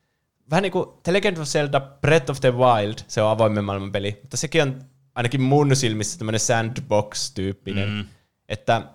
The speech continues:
Speaker 1: se ei ole niinku Assassin's Creed, että se maailma on niinku lyöty lukkoon ja sun pitää mennä niihin quest-markkereihin ja
Speaker 2: Niin,
Speaker 1: tehdä ne
Speaker 2: kyllä.
Speaker 1: asiat, mitä siellä käsketään.
Speaker 2: Mm.
Speaker 1: Vaan sitten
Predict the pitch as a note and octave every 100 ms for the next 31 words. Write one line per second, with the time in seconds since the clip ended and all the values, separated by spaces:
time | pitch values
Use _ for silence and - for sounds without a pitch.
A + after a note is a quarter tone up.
0 | _ _ _ _ _ _ _ _ _ _
1 | - - B2+ A#2 A2+ A2 G#2+ A2+ - A#2+
2 | A2+ B2 A2 G2+ - F#2+ F#2+ G2+ - G2+
3 | A2 G#2+ G#2 G2+ F#2+ F#2+ F#2 G2+ G2+ G2+
4 | G#2 A2+ - G#2 G2 F#2 G2 F#2 F#2+ G2+
5 | G2 G2 G2 G2+ G#2 G#2 - - G2 F#2
6 | - F#2 F#2 F2+ F#2+ F#2 F2 G2+ F#2+ G2
7 | G2+ F#2+ F#2 F#2+ F2+ F#2 F#2 G2 F#2+ F#2
8 | F#2+ - - F2 F2+ F#2 _ G2 F#2 F2
9 | _ _ _ G2+ G#2 G2 G#2+ - G#2+